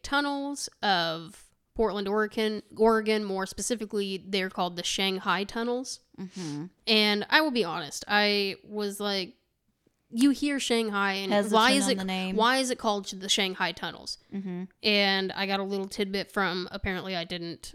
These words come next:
Speaker 1: it was probably Wikipedia, that says, "Historically, shanghaiing or crimping was the practice of kidnapping men and selling them as slaves to ship captains in need of crew."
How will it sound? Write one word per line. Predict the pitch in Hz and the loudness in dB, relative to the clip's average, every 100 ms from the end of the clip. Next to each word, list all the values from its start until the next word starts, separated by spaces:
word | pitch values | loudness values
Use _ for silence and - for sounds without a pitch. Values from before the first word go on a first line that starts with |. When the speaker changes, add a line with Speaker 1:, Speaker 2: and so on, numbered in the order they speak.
| - | -6
Speaker 1:
it | 208 | -6
was | 196 | -2
probably | 208 175 | -4 -4
Wikipedia, | 170 165 - 175 156 156 - - _ - | -6 -8 -8 -8 -6 -10 -14 -20 _ -2
that | 214 202 | 0 2
says, | 208 196 | 0 0
"Historically, | 208 311 320 302 285 269 | -2 -2 -2 -2 -2 -2
shanghaiing | - - 277 294 262 262 262 214 196 202 | -4 0 0 0 -4 -2 0 0 0 -4
or | 214 220 | -4 -6
crimping | - 254 240 185 180 | -2 -2 0 -4 -6
was | 185 190 | -6 -8
the | - | -4
practice | - 254 294 254 | 0 0 0 -6
of | 202 | -6
kidnapping | - 311 294 285 262 226 | -4 -2 0 -2 -2 0
men | 226 240 190 | 0 0 -2
and | 202 196 | -6 -4
selling | - 226 262 | -2 0 0
them | 262 247 | 0 -2
as | 247 | -4
slaves | - 214 196 196 - | -4 -2 -2 -2 -6
to | - | -8
ship | - 320 320 | -4 -4 -4
captains | - 180 180 196 202 | -6 -8 -4 -4 -4
in | 202 214 | -4 -4
need | 190 175 | -4 -6
of | 180 | -8
crew." | - 240 190 | -6 -2 -2